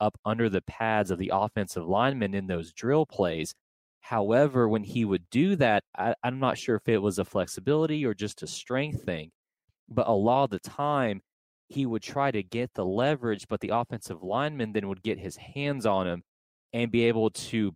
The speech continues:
basically cause Rick to, to, to, um, to really stumble. Like, he would bend down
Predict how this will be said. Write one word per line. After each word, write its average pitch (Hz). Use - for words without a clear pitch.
basically 123
cause 113
Rick 107
to, 85
to, 87
to, 95
um, 90
to 110
really 117
stumble. -
Like, 104
he 120
would 92
bend 120
down 98